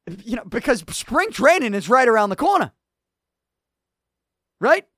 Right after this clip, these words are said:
And even though I said earlier in the week that the Red Sox should grow some balls and keep Alex Cora,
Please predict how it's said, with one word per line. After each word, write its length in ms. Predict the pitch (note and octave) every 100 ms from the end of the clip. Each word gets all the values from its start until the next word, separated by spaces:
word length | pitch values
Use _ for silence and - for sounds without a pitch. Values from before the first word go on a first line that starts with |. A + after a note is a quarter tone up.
| _ _ _ -
And 120 | C4
even 200 | D#4 F4+
though 140 | E4 D4+
I 120 | F#4+
said 260 | C4 D#4
earlier 280 | B3+ C4+ C4
in 80 | A#3+
the 100 | G#3+
week 320 | F#3+ G#3+ G#3+
that 260 | F#3+ F3 - _ _ _ _ _ _
the 80 | F3
Red 180 | F#3+
Sox 200 | - F#3+
should 120 | - D3+
grow 180 | E3+
some 160 | D#3+ E3
balls 240 | C#3+ C#3+
and 80 | C3
keep 220 | - D3+ -
Alex 340 | C3 A#2+ -
Cora, 380 | - G#2 G#2+ G3